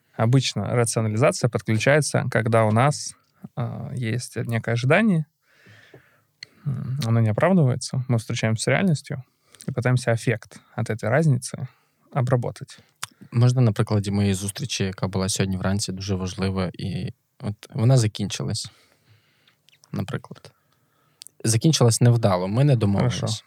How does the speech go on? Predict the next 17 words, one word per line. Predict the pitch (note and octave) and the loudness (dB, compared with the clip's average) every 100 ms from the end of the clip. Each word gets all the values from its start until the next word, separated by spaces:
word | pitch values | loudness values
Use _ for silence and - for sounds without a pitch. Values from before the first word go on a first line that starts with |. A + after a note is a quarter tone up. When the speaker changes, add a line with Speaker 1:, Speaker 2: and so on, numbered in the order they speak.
| - | -4
Speaker 1:
да, | A#2 - A#2 | -4 -4 -6
да. | A2 G2 - _ _ _ _ _ _ _ | -4 -6 -8 _ _ _ _ _ _ _
<clears throat> | - C3 | 2 2
А, | - D#3+ C3 A2 G#2+ G#2 - _ _ _ _ _ _ _ | 2 4 4 2 0 -6 -10 _ _ _ _ _ _ _
примером | C3 C3 A#2+ A2+ | 4 6 4 4
рационализации | A2+ - A#2+ A#2 D3+ G3 - | 2 2 0 2 4 2 0
самым | - A#2 A2 | 2 2 2
популярным | A2+ A2+ C#3 D3 A#2+ A2 G#2 - | 0 2 2 4 2 0 -4 -6
будет | B2 B2 A2 C#3 | -2 -2 -2 -6
что-то | - - A#2+ A2+ | -10 -4 0 0
вроде: | A#2 A#2 A2+ A#2+ | 2 2 2 0
«Ну, | C3+ F3+ F#3 - | 2 2 0 0
значит, | B2+ D3 - C3 | 2 2 2 2
и | |
не | A#2 | 4
нужно | G#2 G2+ - | 2 0 -6
было. | - - - | -6 -6 -8